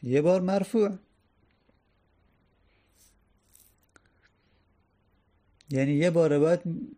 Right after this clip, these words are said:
می‌شه، مثلاً میگه ابن عمر رضی الله عنه گفته،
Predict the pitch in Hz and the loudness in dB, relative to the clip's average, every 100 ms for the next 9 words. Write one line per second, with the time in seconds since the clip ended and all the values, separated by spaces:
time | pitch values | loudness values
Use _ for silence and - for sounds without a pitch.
0 | _ 160 147 - 170 156 139 160 165 156 | _ -6 -4 0 0 0 -2 -2 -2 -2
1 | 151 160 - 139 139 127 135 139 175 196 | -2 0 2 2 2 2 2 2 2 2
2 | 180 160 165 160 156 156 202 220 202 165 | 0 2 0 0 0 0 0 -2 -6 -6
3 | 175 170 - 165 170 | -6 -4 -2 0 -2